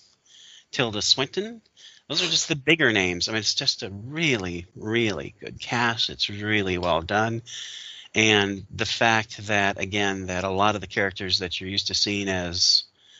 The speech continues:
white upper crust Brits are not makes it all the better. Uh, it's, it's fun in many <laughs> ways, which, again, not what you would expect from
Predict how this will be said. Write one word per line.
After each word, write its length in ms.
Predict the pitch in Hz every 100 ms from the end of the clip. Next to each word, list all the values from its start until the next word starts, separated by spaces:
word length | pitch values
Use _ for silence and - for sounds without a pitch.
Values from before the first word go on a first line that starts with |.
| - _ _ -
white 260 | 110 117 -
upper 200 | 90 110
crust 360 | 107 104 -
Brits 520 | - 104 - - - - _ _ _
are 80 | 156
not 280 | 170 151 139 _ _ - _ _
makes 260 | 127 123 123
it 120 | 110 - -
all 240 | 107 98 92
the 120 | 87
better. 340 | 82 58 - - _ - - - - _ -
Uh, 340 | 101 90 87 82 -
it's, 300 | 104 - 104 107 _ _ - - -
it's 420 | 110 - - - -
fun 640 | - - 110 104 190 247 - _ _ _ _ _ _
in 160 | 135 170
many 240 | 160 175 147
<laughs> 40 |
ways, 400 | 151 170 185 -
which, 140 | 131 127
again, 400 | 110 131 165 185
not 200 | 123 -
what 200 | 117 135
you 60 |
would 120 | 110
expect 480 | 107 - 104 139 - - - - - - -
from 420 | - 123 107 98